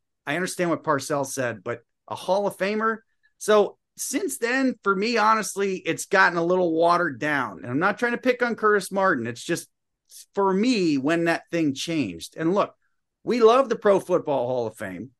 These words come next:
I got family in that area. This is the kickoff weekend, really, for the sport.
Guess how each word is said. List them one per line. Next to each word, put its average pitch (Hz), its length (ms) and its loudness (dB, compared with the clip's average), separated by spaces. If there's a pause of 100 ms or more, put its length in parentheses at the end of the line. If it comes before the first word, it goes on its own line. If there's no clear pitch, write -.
(100)
I 196 100 -2
got 202 160 0
family 226 400 -2
in 175 40 0
that 147 140 0
area. 98 420 -8 (360)
This 233 200 0
is 208 140 -6
the 185 80 0
kickoff 214 520 0
weekend, 190 440 -2
really, 180 220 0
for 165 160 -6
the 143 80 -6
sport. 113 460 -10